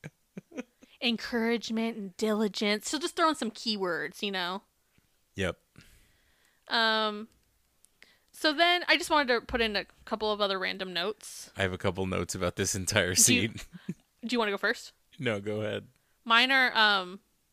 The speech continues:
Speaker 1: mine are, you can go for it. You, yeah, go first.
Speaker 2: So that whenever it comes to pest, there's lines that come up in this that we always go, "Oof, probably not good."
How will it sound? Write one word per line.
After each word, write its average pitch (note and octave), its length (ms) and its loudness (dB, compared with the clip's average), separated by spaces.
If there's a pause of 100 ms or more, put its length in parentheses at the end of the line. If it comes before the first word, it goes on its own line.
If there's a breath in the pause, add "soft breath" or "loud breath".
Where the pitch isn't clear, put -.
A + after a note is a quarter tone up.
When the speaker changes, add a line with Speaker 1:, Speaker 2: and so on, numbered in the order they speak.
(140)
Speaker 1:
mine A#3 180 4
are, - 80 -4
you E4 240 -4
can F#4 100 -8
go A#3 80 2
for F4 160 -2
it. E3+ 160 -6
You, A#3 200 -4 (200)
yeah, A3 180 0
go A3+ 140 -2
first. - 360 -10 (560 loud breath)
Speaker 2:
So C#3 240 8
that B2 200 2
whenever A#2+ 420 6
it A2+ 100 2
comes A2 320 2
to G2+ 120 0
pest, - 720 -2 (520 soft breath)
there's G2 200 4
lines F#2+ 580 0
that G2 140 0
come F#2+ 220 -2
up F2 160 -2
in F2+ 80 -4
this E2+ 220 -2
that E2+ 120 -4
we F2+ 160 -2
always F2 240 0
go, E2+ 300 -2 (100)
"Oof, - 520 -6
probably F2 360 0
not E2 260 -2
good." D#2+ 340 -4